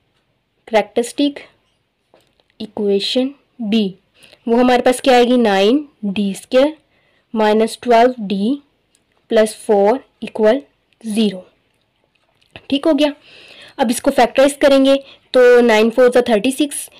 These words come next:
हमने ट्वेल्व बनाना है, सिक्स सिक्स ज़ा भी थर्टी सिक्स होता है और सिक्स में सिक्स ऐड करें तो ट्वेल्व बन जाता है। तो इसके factor, अ, जो हमने वो बनाएंगे उसके लिए हमारे पास यहाँ पे आएगा माइनस सिक्सटी,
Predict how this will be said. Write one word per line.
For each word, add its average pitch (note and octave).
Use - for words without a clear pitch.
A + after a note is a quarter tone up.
हमने A3+
ट्वेल्व A#3
बनाना C4+
है, C4
सिक्स B3+
सिक्स C#4
ज़ा C4
भी C4+
थर्टी A#3+
सिक्स -
होता A#3+
है A#3
और A#3+
सिक्स A3+
में A#3+
सिक्स A#3
ऐड G3+
करें A3
तो A#3+
ट्वेल्व G3
बन F#3
जाता F#3
है। G3
तो A3
इसके A3+
factor, A3+
अ, A3
जो A3+
हमने G#3+
वो G#3+
बनाएंगे G#3
उसके A3
लिए A3
हमारे G#3
पास G#3+
यहाँ G#3+
पे G#3+
आएगा G#3+
माइनस G#3
सिक्सटी, C#4